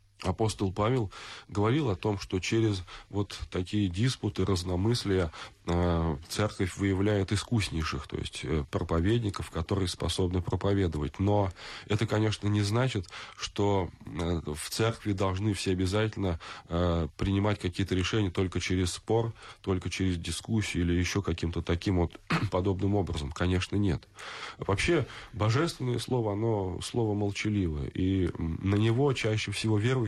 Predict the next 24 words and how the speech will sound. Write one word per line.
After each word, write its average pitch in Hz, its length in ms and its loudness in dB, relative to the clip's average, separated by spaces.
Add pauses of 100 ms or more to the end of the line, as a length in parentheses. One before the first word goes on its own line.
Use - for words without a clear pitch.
человек 110 420 0
именно 110 260 2
сердцем 110 480 -2
реагирует, 82 640 0
а 82 100 -2
не 95 120 4
умом. 98 400 0 (440)
Потому 98 300 2
что, 95 360 0 (400)
э, 82 160 0
современная 110 680 2
ситуация, 87 640 -2
когда 92 460 0 (280)
кругом 110 640 0
одни, 92 460 0 (360)
э, 87 160 2
диспуты, 107 720 0 (260)
конференции, 101 1000 2 (200)
сессии 117 760 0 (220)
и 98 100 -2
так 95 260 -2
далее, 107 380 2
конечно, 92 520 0
она, 95 540 2